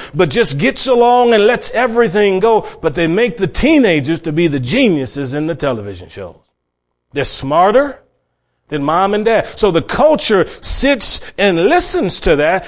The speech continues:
a-, and they take that in as a form of entertainment.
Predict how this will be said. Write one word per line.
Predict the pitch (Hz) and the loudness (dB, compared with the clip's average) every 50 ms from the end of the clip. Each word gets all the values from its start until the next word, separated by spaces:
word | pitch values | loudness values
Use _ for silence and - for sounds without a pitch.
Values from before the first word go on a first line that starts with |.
| - - | -12 -8
a-, | - 196 185 - | -4 -4 -2 0
and | 190 190 180 | 0 0 0
they | 180 170 | 0 0
take | - - - - 269 254 - | 0 -2 0 0 0 0 0
that | - 226 220 214 214 | -2 0 0 2 4
in | 240 277 277 262 240 | 4 4 4 4 2
as | 202 151 | 4 2
a | 202 | 0
form | - - 226 226 220 208 | 0 2 2 2 4 2
of | 202 190 | 2 2
entertainment. | 208 208 190 170 - - 277 277 262 233 214 - | 2 2 2 0 2 2 2 4 4 4 2 0